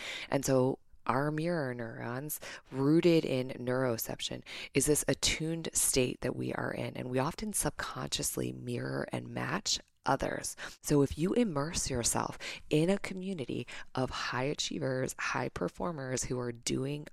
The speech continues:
big things, this is exponentially going to accelerate your success because we rise to the occasion. It becomes contagious.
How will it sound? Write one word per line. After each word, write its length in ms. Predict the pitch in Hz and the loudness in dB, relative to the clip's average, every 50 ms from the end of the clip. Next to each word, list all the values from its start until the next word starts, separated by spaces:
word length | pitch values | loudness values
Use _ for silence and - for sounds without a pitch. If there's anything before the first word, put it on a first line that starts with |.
| - 123 120 | -12 -8 0
big 400 | - 123 120 120 131 135 147 - - - - - - - | 2 2 4 4 0 0 -4 -6 -8 -12 -12 -12 -14 -12
things, 500 | - - 123 113 120 131 165 190 202 - - - - - - - - - | 2 4 4 4 4 0 -2 -4 -4 -6 -8 -10 -12 -14 -14 -16 -16 -10
this 320 | 135 - 147 160 - - | 4 6 6 6 6 4
is 160 | 220 220 - - - - | 2 2 0 -2 -4 -4
exponentially 800 | 135 - - - - - - 160 135 131 135 - - - 147 147 | -4 -2 -2 -6 -4 0 -2 0 0 -2 0 0 0 0 0 -2
going 240 | 143 143 131 131 | -2 -2 -4 -4
to 180 | - - - - | -2 -2 -2 -2
accelerate 880 | 135 - - - - - 117 113 120 123 120 123 131 127 - - - - | -2 -2 -2 -2 0 0 0 0 0 -2 -4 -4 -4 -6 -6 -8 -12 -8
your 380 | - 131 127 123 - - - - - | -4 -2 -2 0 -2 -2 -6 -8 -4
success 720 | - - - - - - - - 50 - - - - - - - - - - - _ - | -4 -2 -2 -2 -4 -4 -2 -4 -4 -4 -6 -10 -12 -12 -12 -12 -12 -12 -12 -14 _ 4
because 340 | - 147 - 143 139 139 147 | 4 4 6 4 2 2 4
we 160 | 151 156 147 | 4 4 4
rise 560 | 135 135 127 131 135 147 156 160 160 151 - - | 4 4 2 2 2 2 2 2 2 2 2 0
to 100 | - 143 | 0 -2
the 180 | - 151 143 | -2 -2 0
occasion. 480 | 139 131 - - 127 131 131 - 120 120 | 0 -2 -2 -2 0 0 2 0 0 0
It 160 | 135 131 - | -2 -4 -4
becomes 580 | - 135 - - - 151 156 170 190 196 - - | -4 -8 -6 -6 -4 -4 -4 -4 -4 -6 -6 -6
contagious. 1300 | - - 139 135 127 - - - - - - 139 135 147 151 - - 98 - - - - - - - - | -6 -4 -4 -4 -4 -4 -4 -4 -4 -6 -2 0 2 2 2 2 0 -2 -2 -4 -6 -6 -6 -6 -6 -8